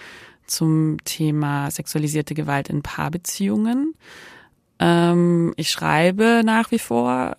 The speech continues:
äh, Kolumnen, Texte, Fachartikel, ähm, halte demnächst eine Keynote zum Thema Sex und Digitalisierung und wie die Dating-Apps uns alle zerstören werden oder vielleicht auch nicht.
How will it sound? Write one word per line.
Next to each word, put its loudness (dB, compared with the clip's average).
äh, 0
Kolumnen, 0
Texte, -4
Fachartikel, -4
ähm, 2
halte -4
demnächst 0
eine -2
Keynote 0
zum 0
Thema 0
Sex -6
und -4
Digitalisierung -2
und -4
wie -2
die -4
Dating-Apps 2
uns 0
alle 0
zerstören 2
werden 4
oder -2
vielleicht -4
auch -12
nicht. 0